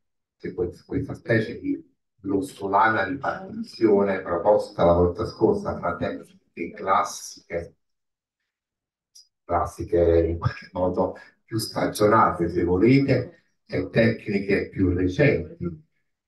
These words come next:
in cui l'aspetto fondamentale è che dal sistema nervoso autonomo le tecniche più recenti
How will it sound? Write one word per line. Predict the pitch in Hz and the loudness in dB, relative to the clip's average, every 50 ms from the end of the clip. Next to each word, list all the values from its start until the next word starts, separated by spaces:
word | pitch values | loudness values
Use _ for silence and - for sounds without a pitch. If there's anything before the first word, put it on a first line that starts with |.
| _ _ _ _ | _ _ _ _
in | - 110 101 101 98 - | -2 0 0 0 -2 2
cui | 110 120 127 135 131 | 4 6 8 8 8
l'aspetto | - - - - - - - _ - 139 127 113 - - - - _ _ 107 107 101 | 6 4 2 2 0 -4 -12 _ 2 2 2 2 0 -4 -8 -16 _ _ 2 2 2
fondamentale | 104 - 104 98 95 95 92 92 95 98 98 95 - - - 101 101 110 117 120 123 123 123 120 120 120 - | 4 2 0 0 0 0 0 0 0 -2 -4 -6 -8 0 4 4 6 6 6 4 4 4 4 4 2 0 -2
è | 104 98 92 - - | -4 -8 -8 -8 -12
che | _ - 101 104 107 110 110 104 - - - | _ -4 0 4 6 6 6 6 4 0 0
dal | 110 107 - - - - | 4 4 4 4 2 -4
sistema | - - - - - - _ - 131 - - 95 90 87 87 90 | -10 -12 -12 -12 -12 -14 _ 2 2 4 4 2 2 2 2 2
nervoso | 87 87 85 87 - - 87 - - - 107 | 0 0 -2 -2 -4 -4 -4 -4 -4 -2 -2
autonomo | 113 110 - 85 87 90 90 95 98 98 98 101 101 - - _ _ _ _ _ _ _ _ _ _ _ _ _ | -2 0 2 2 2 2 2 0 -2 -4 -4 -6 -6 -8 -14 _ _ _ _ _ _ _ _ _ _ _ _ _
le | - 95 | -4 0
tecniche | - - - - - - - - - - | 2 2 2 2 0 -4 -2 -2 -2 0
più | - - | 0 2
recenti | 113 113 - - - - - - - 107 101 104 - _ | 2 0 0 -2 -8 -10 -12 -8 -6 -6 -6 -6 -8 _